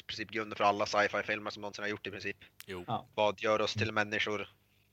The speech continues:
Speaker 1: och så vidare.
Speaker 3: Men om, om man då ska ta någonting som faktiskt är kanske lite mer, lite mer rakt avrelaterat till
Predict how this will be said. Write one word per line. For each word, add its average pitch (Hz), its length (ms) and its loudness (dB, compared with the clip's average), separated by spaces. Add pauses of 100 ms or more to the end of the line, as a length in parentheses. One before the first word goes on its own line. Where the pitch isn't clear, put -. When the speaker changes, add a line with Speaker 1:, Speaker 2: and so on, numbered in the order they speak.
(160)
Speaker 1:
och - 80 -10
så 104 100 -8
vidare. 98 300 -4 (440)
Speaker 3:
Men 160 120 8
om, 175 140 6
om 190 160 6
man 202 100 8
då 208 120 10
ska 202 120 4
ta 180 220 8
någonting 165 400 4
som 143 220 6
faktiskt 147 480 4
är 143 380 8
kanske 143 300 8
lite 143 260 8
mer, 135 420 10 (300)
lite 143 220 6
mer 139 480 10
rakt 139 640 6
avrelaterat 131 1040 6
till 110 360 4